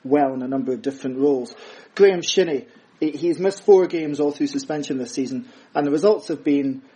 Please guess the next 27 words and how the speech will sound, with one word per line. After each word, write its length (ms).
zero 260
two, 300
zero 280
two, 260
zero 280
two, 260
zero 260
three. 420
And 220
it's 240
been 200
Motherwell 300
twice, 340
Hibs 200
and 120
Celtic. 500
The 120
Celtic 360
one, 600
I, 280
I 40
can 260
discount, 540
but 120
the 100
other 120
ones, 400